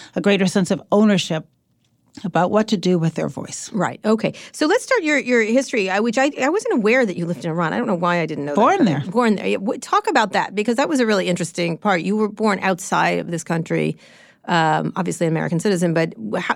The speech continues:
Speaker 2: talk about that, that, that difference, 'cause I think it did, uh, shape you in a lot
Speaker 1: It
Speaker 2: of ways.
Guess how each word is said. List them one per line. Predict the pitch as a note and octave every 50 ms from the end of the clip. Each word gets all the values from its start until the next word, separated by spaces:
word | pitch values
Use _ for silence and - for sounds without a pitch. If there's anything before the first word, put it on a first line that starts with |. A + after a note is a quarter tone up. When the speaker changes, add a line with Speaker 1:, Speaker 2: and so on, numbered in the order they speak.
| -
Speaker 2:
talk | - - C#4+ D#4 D4+
about | C#4 G3+ D#3+ D#3+ E3
that, | - C3+ - - -
that, | F#3+ F3 D#3+ - -
that | G#3+ F3 F3+ F3 F3+ F3
difference, | E3+ F3+ F3 - E3+ D3+ D#3
'cause | - F#3+
I | G3+
think | A3 C#4 D4+
it | C4 G3
did, | - F#3 F3+ F3 - -
uh, | -
shape | E3 - - F3+ F3 E3+ -
you | D#3+ C#3
in | D3
a | D3+ -
lot | -
Speaker 1:
It | G#3 G#3
Speaker 2:
of | -
ways. | -